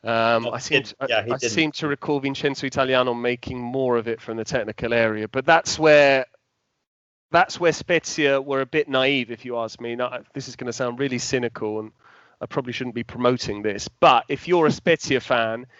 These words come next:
Speaker 1: you want to see three or four of your players immediately running over, hounding the referee, being like, "What on earth is going on?" And then maybe, maybe you can just influence him if you get there in time in that split second of doubt, and then he goes, "Actually, you know, that is a second yellow card. I'm gonna send you off." But,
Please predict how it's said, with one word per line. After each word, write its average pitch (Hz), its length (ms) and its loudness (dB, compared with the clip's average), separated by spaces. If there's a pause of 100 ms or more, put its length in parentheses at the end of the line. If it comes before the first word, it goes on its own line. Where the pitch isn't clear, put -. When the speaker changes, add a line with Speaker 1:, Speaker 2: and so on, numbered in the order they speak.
(180)
Speaker 1:
you 151 220 0
want 143 240 2
to 139 100 -8
see 127 400 2
three 131 300 -4
or 127 80 0
four 123 240 -2
of 117 100 -8
your 120 140 -4
players 120 560 0
immediately 135 640 2
running 127 380 2
over, 117 540 0
hounding 135 380 0
the 117 100 -2
referee, 120 460 -4
being 117 200 -6
like, 117 120 -2
"What 127 220 0
on - 20 2
earth 117 180 0
is 113 120 -6
going 117 320 -2
on?" 113 200 2
And 120 120 0
then 127 180 0
maybe, 147 640 4 (460)
maybe 170 360 4
you 147 80 -2
can 143 140 -6
just 151 180 -8
influence 143 440 0
him 131 80 -4
if 131 100 -6
you 139 80 -2
get 143 200 2
there 131 120 4
in 127 80 0
time 131 340 2
in 120 100 -4
that 123 120 -2
split - 300 -6
second 131 280 -2
of 117 120 -8
doubt, 120 220 2
and 117 80 -4
then 123 40 -4
he 120 60 -6
goes, 123 180 -4
"Actually, 127 300 -8
you 127 60 -6
know, 127 100 -4
that 131 160 -4
is 135 100 -2
a 127 60 -8
second 117 320 -6
yellow 110 180 -6
card. 110 300 -6 (420)
I'm 127 80 -4
gonna 127 160 4
send 123 240 2
you 135 140 6
off." 117 240 2
But, 139 400 8